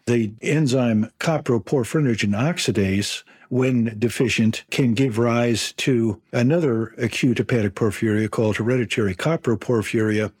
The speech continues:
as can deficiency in the peen ultimate enzyme in the heme synthetic pathway, namely protoporphrinogen oxidase, which gives rise to the acute porphyria that is known as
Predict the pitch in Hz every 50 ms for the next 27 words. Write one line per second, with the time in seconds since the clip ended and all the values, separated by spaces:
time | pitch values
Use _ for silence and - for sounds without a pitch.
0 | _ _ - 135 131 123 - - - - 170 160 151 143 135 120 117 - - -
1 | 131 127 - - 160 135 - 139 127 117 - - - 127 120 123 123 127 127 120
2 | 120 113 113 113 - _ - 127 120 110 - - - - 202 175 151 131 - -
3 | 151 180 185 - - 123 110 101 - - - 78 - - 131 135 127 117 101 110
4 | 110 104 98 95 87 85 - _ - 139 127 117 104 113 101 - - 135 120 107
5 | 98 - - 104 - 120 110 98 101 - - - 113 107 101 - - 120 113 110
6 | 120 135 143 135 120 127 123 113 95 - - - 160 147 127 120 110 101 - -
7 | 156 123 104 - - 147 139 117 101 95 101 101 113 127 139 135 - - 95 104
8 | 101 101 98 - - - _ - 123 123 120 - - - - _ - - 139 131
9 | 110 107 - 123 120 113 113 110 110 110 101 - - - - - - - 135 117
10 | 113 110 107 - _ - 110 120 117 110 107 107 - - 120 117 104 - - -
11 | 147 120 - - - 135 117 107 - - 135 123 117 113 110 107 104 107 110 101
12 | 107 101 92 113 113 117 117 113 110 107 104 104 113 113 110 104 98 - -